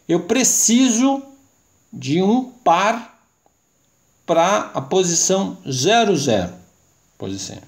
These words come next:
Então ele sai correndo na matriz deles, "Eu preciso de um par pra posição zero zero." Aí o view manda a referência do view cell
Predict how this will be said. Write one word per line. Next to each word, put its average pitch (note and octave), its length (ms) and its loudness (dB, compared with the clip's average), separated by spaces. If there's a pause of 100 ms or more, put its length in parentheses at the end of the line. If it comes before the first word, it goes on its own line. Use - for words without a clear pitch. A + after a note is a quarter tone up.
(160)
Então B2 140 -4
ele C#3 240 -2
sai D#3+ 260 2
correndo E3 220 -2
na C#3+ 60 0
matriz D3 300 -2
deles, F#3 280 0 (420)
"Eu D#3+ 80 -2
preciso G3+ 360 -2
de G3 80 0
um C4+ 160 2 (100)
par A3+ 580 0
pra G#3 140 0
posição G3+ 580 -4
zero F#3+ 300 -2
zero." F#2+ 240 -2 (640)
Aí A#3 260 2
o C#4 80 4
view F3 580 0 (640)
manda D4 840 2 (320)
a F3+ 100 -4
referência A#3+ 880 0 (220)
do F#3+ 440 0
view A3+ 240 -2
cell F3 440 0